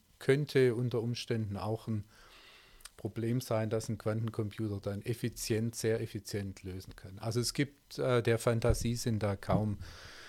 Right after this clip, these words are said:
Grenzen gesetzt. Wir sind im Gespräch mit, äh, pharmazeutischen Herstellern, mit, äh, mit der Chemieindustrie, die sehr daran interessiert sind, ihre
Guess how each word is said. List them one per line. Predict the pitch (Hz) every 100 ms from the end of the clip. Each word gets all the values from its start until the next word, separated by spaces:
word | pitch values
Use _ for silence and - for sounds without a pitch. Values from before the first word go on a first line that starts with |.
| - - -
Grenzen | 113 113 - 113
gesetzt. | 101 107 110 -
Wir | 117 123
sind | 135 120
im | 120
Gespräch | 107 104 - 104 110 -
mit, | 107 104 - - -
äh, | - 107 101
pharmazeutischen | 92 - 95 101 98 - - 107 135 131 - 127 123 117 104 -
Herstellern, | - 110 120 - 117 113 120 110 104
mit, | 98 - _ - -
äh, | 127 110 98 98 113 - _
mit | 120 104
der | 92
Chemieindustrie, | - 98 127 143 123 - - 117 113 107 104
die | 104 104 - - - - - - - - -
sehr | - 110 104
daran | 104 98 110
interessiert | 107 - 110 - 110 107
sind, | - 101 101
ihre | 113 110 104 101